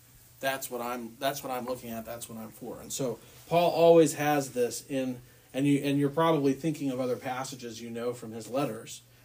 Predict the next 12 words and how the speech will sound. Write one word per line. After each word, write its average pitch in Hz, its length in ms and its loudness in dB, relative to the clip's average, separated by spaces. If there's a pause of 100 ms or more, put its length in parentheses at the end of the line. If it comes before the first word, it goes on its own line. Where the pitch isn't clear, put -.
(100)
that 113 100 -8
emphasize 117 640 -8
this 123 120 -16
point. 110 320 -10
He 139 280 -4
always 151 560 4
has 135 320 -2
this 127 160 -8
firmly 143 640 -2
in 120 120 -8
his 117 180 -8
vision. 104 280 -12